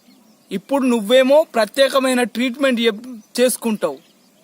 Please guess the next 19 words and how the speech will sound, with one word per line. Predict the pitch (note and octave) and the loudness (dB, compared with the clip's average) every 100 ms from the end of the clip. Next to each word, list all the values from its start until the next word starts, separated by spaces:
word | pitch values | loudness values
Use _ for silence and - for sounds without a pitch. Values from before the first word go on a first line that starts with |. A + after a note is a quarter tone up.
| _ _ _ - | _ _ _ -4
ప్రజలారా | F#3+ B3+ D4+ D#4+ D#4+ D4+ | 0 2 4 4 4 2
ఇకనైనా | B3 D4+ D#4 D#4 D4+ C4 | 2 0 2 2 2 2
గమనించండి, | C#4 D4 D4 D4+ C4+ A3 D3+ - _ _ - - G3 | 2 2 2 2 0 0 -4 -10 _ _ -20 -14 -6
ఉచిత | G#3 D#4 D4+ | -4 0 0
పథకాల | D#4 D#4+ D#4+ C#4+ D4+ C#4+ | 2 2 2 4 4 4
కాశపడి | C4 C#4 C#4+ A#3+ A#3+ F3 C#3 _ - - | 2 2 2 2 0 -2 -8 _ -18 -10
ఉచితాల | G3+ C#4 D4+ D4+ D4 | -8 -2 2 4 4
కో-, | B3 C4 B3 - _ - | 4 2 2 -8 _ 0
కోసం | B3 B3 B3+ | 2 2 0
పోతే | A3+ B3+ B3 C4+ F#4 F4 - - - | 4 4 6 6 6 2 -4 -20 -8
ఇలా | G#3 A#3+ G#3+ | 0 2 0
ప్రైవేట్ | _ - A#3+ E4+ G4 F4+ | _ -2 0 2 2 0
హాస్పిటల్లో | D4+ B3+ D#4+ D#4+ - | -2 -2 -2 0 0
కోన్రి, | A#3+ C4 B3 D#4+ | 2 2 2 -4
పైసలు | - A#3 C4+ F4 F4+ | -4 -2 0 0 2
పెట్టుకొని | F4 - F4 D4+ | 0 0 0 0
ట్రీట్మెంట్ | D#4 D4 D#4 D4 | -2 -2 -2 0
చేసుకోన్రి | C#4+ C#4 - C4+ B3+ B3 | 2 2 2 0 2 2
అని | B3+ F4+ | 2 -4